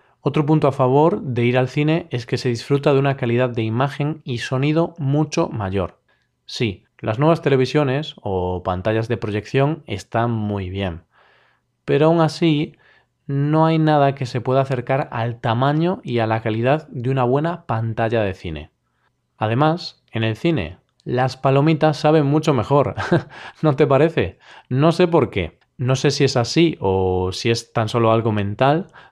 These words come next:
pero las palomitas en el cine saben mejor. Da igual que haya que rascarse en el bolsillo, un día es un día. Ir al cine y no comer palomitas es algo casi incompatible. Aunque la verdad,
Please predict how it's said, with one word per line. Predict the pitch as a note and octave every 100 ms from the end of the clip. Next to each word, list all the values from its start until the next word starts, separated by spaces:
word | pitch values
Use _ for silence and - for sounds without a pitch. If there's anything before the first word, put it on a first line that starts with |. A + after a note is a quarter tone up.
| _
pero | A2+ B2+ B2 B2
las | A#2+ A#2
palomitas | - A#2 B2 D3 D3 D3+ -
en | - A2+
el | A#2
cine | D3 D3 E3 A#3 _ _ _
saben | - C#3+ A2+
mejor. | F2 E2+ D#3+ - - _ _ _ _ _
Da | C3
igual | D3 D#3 D#3+
que | D3+
haya | C#3+ C#3
que | C#3 A#2+
rascarse | A#2 - D3 C#3+
en | C3+
el | G#2+
bolsillo, | F#2 - F#2 E2 -
un | C#3+
día | C#3+
es | C#3
un | A#2 F#2
día. | D#2+ - _ _ _ _ _
Ir | C3+ C3+
al | C3+
cine | C#3+ C#3 C3+
y |
no | C3
comer | B2+ B2+ B2
palomitas | - A#2+ A#2+ D3+ D#3 E3 E3 D3+
es | B2+
algo | C3+ C#3+ D3+ D#3 D#3 D3+
casi | C#3 C3+ C#3+
incompatible. | C3 A2 G#2 F#2+ F#2 E2 D#2+ - _ _ _ _ _ -
Aunque | - D#3 C3+ C3
la | D3
verdad, | C#3 B2+ C3+ C3 F3